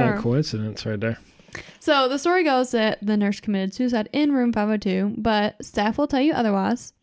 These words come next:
Speaker 2: Room five oh two was actually a bathroom.
Speaker 1: What?
Speaker 2: Yep.
Speaker 1: I didn't see that.
Speaker 2: It was actually a bathroom. The nurse did hang herself, but it was in the hall outside of the bathroom. Staff believe that the nurse had fallen pregnant by a doctor and was forced into an abortion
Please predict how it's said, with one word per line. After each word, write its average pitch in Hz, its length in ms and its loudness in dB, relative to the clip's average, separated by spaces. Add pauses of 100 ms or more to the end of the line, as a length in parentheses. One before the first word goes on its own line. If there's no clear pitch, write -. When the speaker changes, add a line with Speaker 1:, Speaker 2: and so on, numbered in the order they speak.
(460)
Speaker 2:
Room 285 180 2
five 302 160 4
oh 277 80 4
two 269 160 2
was 226 180 2
actually 233 340 2
a 330 40 2
bathroom. 208 460 -2 (1120)
Speaker 1:
What? 185 500 0
Speaker 2:
Yep. 240 200 -2 (380)
Speaker 1:
I - 60 -8
didn't 170 180 -4
see - 140 -6
that. 101 200 -8 (140)
Speaker 2:
It 247 60 -2
was 220 100 2
actually 226 300 0
a 262 40 0
bathroom. 226 360 2 (300)
The 233 100 2
nurse 233 260 2
did 285 260 2
hang 302 220 2
herself, 208 460 0
but 208 120 0
it 220 60 0
was 202 140 -2
in 196 100 2
the 202 100 2
hall 214 520 2 (280)
outside 214 500 0
of 190 100 -2
the 190 80 -4
bathroom. 214 520 -2 (680)
Staff 240 480 0
believe 233 480 2
that 196 120 0
the 208 80 2
nurse 202 220 2
had 196 160 -2
fallen 190 240 -2
pregnant 254 520 0
by 196 160 2
a 196 40 0
doctor 240 440 0
and 196 200 0
was 196 160 0
forced 226 320 0
into 202 200 0
an 190 80 0
abortion 226 800 0